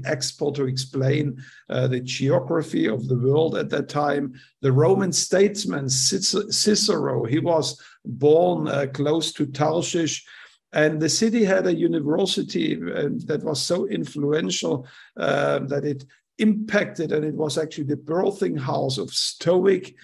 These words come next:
philosophy. And we might come to that a little bit later, but, uh, as many people believe that Paul also to quite a degree was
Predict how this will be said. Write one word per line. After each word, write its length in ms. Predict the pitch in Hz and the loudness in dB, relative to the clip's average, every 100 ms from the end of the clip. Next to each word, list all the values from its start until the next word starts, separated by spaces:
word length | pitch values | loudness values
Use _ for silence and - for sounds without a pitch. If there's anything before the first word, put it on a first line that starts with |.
| - _ | -20 _
philosophy. 840 | - 135 139 202 202 180 160 127 | 0 2 2 2 0 0 -4 -6
And 100 | 120 | -4
we 100 | 135 | -4
might 320 | 156 160 135 | 0 -2 -2
come 240 | - 170 180 | 0 0 0
to 120 | 165 | -2
that 220 | 165 151 | 0 0
a 60 | - | 0
little 260 | 160 185 180 | 0 2 0
bit 200 | 156 131 | -2 0
later, 440 | 147 156 165 156 131 - - - | 2 4 4 2 0 -8 -20 -2
but, 280 | 131 135 135 | 0 2 0
uh, 40 | |
as 280 | 131 139 - | -2 -2 -2
many 260 | 143 170 170 | -2 0 -2
people 340 | 151 139 139 | -2 -2 -2
believe 480 | 139 127 139 143 135 | 0 0 0 0 -2
that 220 | 123 127 | -8 -6
Paul 340 | - 135 151 | 0 2 2
also 400 | 143 139 143 139 | 0 -2 -2 -4
to 280 | 131 - 131 127 | -8 -6 -6 -6
quite 280 | 160 185 | -6 -4
a 60 | 165 | -4
degree 500 | 147 - 135 131 139 | -6 -6 -2 0 0
was 320 | 131 127 - | 0 -2 -4